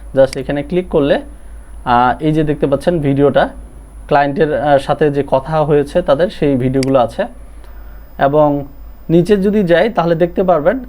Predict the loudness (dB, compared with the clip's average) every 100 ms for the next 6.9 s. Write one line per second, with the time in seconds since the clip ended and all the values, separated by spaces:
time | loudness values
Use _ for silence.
0 | -2 0 0 2 2 4 2 0 -8 -6
1 | 0 0 0 0 -2 0 -2 0 0 2
2 | 0 2 4 4 4 2 0 -2 -4 -6
3 | -6 -4 -2 2 2 4 2 2 2 2
4 | 0 0 0 -2 -10 -12 -2 0 2 4
5 | 4 4 4 4 2 2 2 -2 -2 0
6 | 0 2 0 2 2 2 0 0 -2